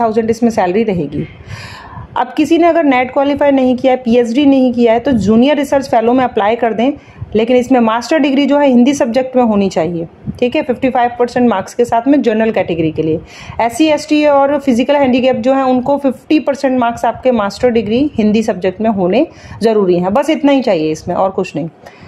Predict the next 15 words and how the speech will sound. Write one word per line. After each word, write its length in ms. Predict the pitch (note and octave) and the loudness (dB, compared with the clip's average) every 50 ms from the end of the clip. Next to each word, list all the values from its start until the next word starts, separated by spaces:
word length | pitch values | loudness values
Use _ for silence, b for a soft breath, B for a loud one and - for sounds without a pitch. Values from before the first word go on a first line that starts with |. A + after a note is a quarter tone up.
| B B B B B - | B B B B B 0
इसमें 260 | A#3 A#3 D4 D#4 E4 C#4 | 0 2 4 2 2 2
जो 100 | D#4 D4 | 2 0
है 100 | D4+ C#4+ | 2 2
उम्र 240 | C#4 C#4 C4+ C#4 D4+ | 4 4 4 4 2
चालीस 420 | - - B3+ G3+ F#3+ A3 A#3+ A#3+ - | 0 0 -2 0 0 0 -2 0 0
साल 240 | C4 B3+ B3+ C4+ B3+ | -2 0 0 0 0
है 200 | B3+ B3+ C#4 D#4+ - - - - - - - - - - - | 0 0 -2 -2 -8 -18 -20 -20 -20 -20 -20 -20 -18 -6 -2
और 600 | F3+ F#3+ F#3+ F#3+ F#3+ F#3+ F#3+ G3+ G3 - - - - - - - - - - - - - - - - - - - - - - - - - | 0 0 2 2 0 0 0 0 0 0 -2 -6 -18 -12 -12 -12 -12 -12 -16 -16 -16 -16 -18 -20 -20 -20 -20 -20 -20 -20 -20 -16 -8 -4
आपने 260 | F3+ G#3 - C4 B3+ | -4 -2 0 0 0
net 280 | A#3+ A3+ A#3 B3+ B3 C#4+ | 2 2 0 0 -2 -2
qualify 400 | - C4+ C#4 C4+ C#4 C#4+ C#4 C4 | -2 0 0 0 0 0 0 2
नहीं 300 | A#3+ A3 G#3+ A3+ C4 B3 | 2 2 4 2 2 2
किया 200 | A#3 B3 B3+ B3 | 2 2 2 2
है, 100 | B3 B3 B3 | 2 0 0
पीएचडी 680 | - A3+ A#3+ A#3+ A#3+ A3+ A3+ A3 C4 C4 C4 B3 | 0 0 2 2 2 0 0 0 2 2 2 0